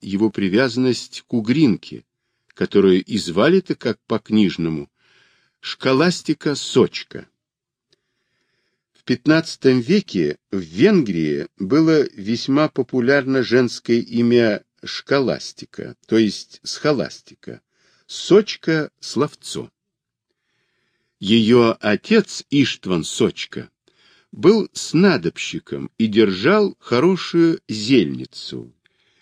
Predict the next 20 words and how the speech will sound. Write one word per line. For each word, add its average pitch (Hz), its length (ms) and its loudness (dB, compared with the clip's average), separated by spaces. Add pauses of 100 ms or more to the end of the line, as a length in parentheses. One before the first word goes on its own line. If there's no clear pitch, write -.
(240)
неподалеку 127 1080 2
от 123 220 -2
чудного 175 580 0
дома 110 420 2
главного 104 540 2
дворца 101 500 0
могущественной 95 880 0
Марфы 90 400 0
Борецкой, 90 720 -2 (400)
расположенного 110 920 0
средь 107 320 -4
пышных 151 420 0
садов, 110 560 0 (320)
примыкающих 113 960 2
к - 60 -20
Митрополичьей 113 960 0
и 104 240 -6
Федоровской 143 680 -2
башням 107 480 -4
Кремля. 98 520 -6